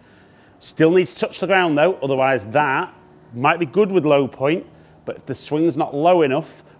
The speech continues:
we're not gonna get that strike. So we're gonna feel like I'm gonna throw the club down the range. Felt quick, felt powerful. Don't panic, that doesn't mean lack of control.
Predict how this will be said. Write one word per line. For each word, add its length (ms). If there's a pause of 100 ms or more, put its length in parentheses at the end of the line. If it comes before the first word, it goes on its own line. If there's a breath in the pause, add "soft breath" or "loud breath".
we're 100
not 240
gonna 180
get 220
that 200
strike. 540 (540 loud breath)
So 160
we're 80
gonna 120
feel 480
like 220
I'm 80
gonna 120
throw 580
the 80
club 260
down 200
the 80
range. 520 (4000 soft breath)
Felt 240
quick, 460 (840 loud breath)
felt 260
powerful. 1000 (280 soft breath)
Don't 220
panic, 340
that 160
doesn't 200
mean 140
lack 240
of 80
control. 800